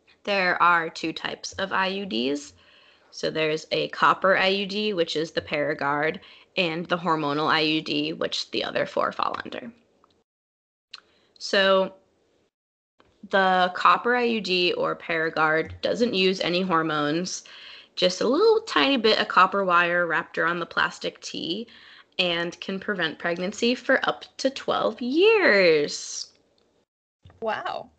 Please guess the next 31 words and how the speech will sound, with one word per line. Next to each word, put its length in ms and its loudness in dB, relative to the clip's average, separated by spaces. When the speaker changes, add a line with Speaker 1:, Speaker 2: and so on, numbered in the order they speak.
Speaker 2:
I 60 -2
did 160 -6
not 160 -2
know 160 -4
that, 260 -6
actually. 540 -2
<laughs> 80 -2
Speaker 1:
Yeah. 500 4
So, 640 0
fun 340 -2
fact, 420 -6
the 80 -8
copper 380 -4
I 80 -2
U 220 -2
D 420 -6
is 300 -4
the 180 -8
only 300 0
long-term 680 0
birth 260 0
control 420 -4
that 200 -2
can 220 -8
also 400 2
be 140 -2
used 540 0
as 220 -4
an 80 -4
emergency 580 -4
contraceptive 960 -4